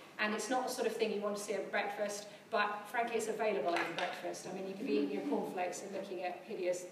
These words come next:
things. And some people are putting stuff out there entirely willingly. That's the other bizarre thing about it. But it doesn't matter about whether people are being compelled to do this, forced to do this somehow,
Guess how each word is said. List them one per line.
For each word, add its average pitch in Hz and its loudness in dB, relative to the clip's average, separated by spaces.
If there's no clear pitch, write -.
things. 175 -2
And 254 4
some 381 10
people 311 8
are - 4
putting 247 10
stuff 240 4
out 233 12
there 233 10
entirely 233 8
willingly. 254 8
That's 240 4
the 240 0
other 233 8
bizarre 226 6
thing 233 2
about 196 0
it. 185 -2
But 269 8
it - 8
doesn't 330 10
matter 302 10
about 247 8
whether 247 10
people 247 4
are - 2
being 208 4
compelled 302 2
to - -2
do 302 -2
this, 285 -2
forced 294 -2
to 285 -4
do 277 -2
this 277 -2
somehow, 269 0